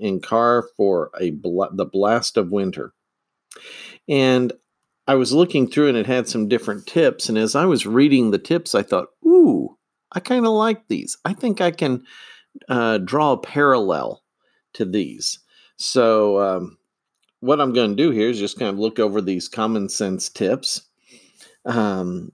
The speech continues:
so that you can use them in a practical sense if you happen to have gotten a significant amount of snow like we have.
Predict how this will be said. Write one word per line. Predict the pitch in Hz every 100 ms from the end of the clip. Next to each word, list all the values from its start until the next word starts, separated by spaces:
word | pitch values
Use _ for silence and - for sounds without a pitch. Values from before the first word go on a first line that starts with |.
| -
so | - 117 101
that | 101
you | 98 104
can | - 104
use | 101 98
them | - 98
in | 95
a | 80
practical | - 165 180 - - 71
sense | - - 82 117 -
if | 87 -
you | 101
happen | 101 101 - 101 92
to | 98 90 80 73
have | 113 98 87
gotten | 104 98 73 87 _ _ -
a |
significant | - 104 90 98 92 117
amount | 98 101 92
of | 85
snow | - 98 95
like | 92 87 82
we | 104 131
have. | 110 80 87 101